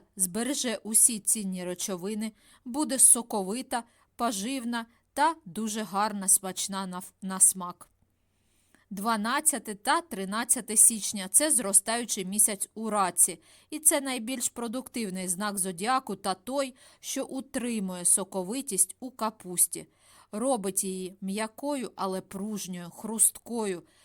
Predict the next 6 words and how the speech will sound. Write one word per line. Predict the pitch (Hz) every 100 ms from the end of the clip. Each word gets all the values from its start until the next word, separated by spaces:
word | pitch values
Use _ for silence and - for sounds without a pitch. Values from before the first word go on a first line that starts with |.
| _
і | - 254 190
дуже | 156 262 240
соковитою, | - 196 180 190 180 185 - 175 170 -
не | 180 185 214
сухою. | - 190 185 - 175 170 165 - _ _ _ _ _ _ _ -
Тож, | 220 262 -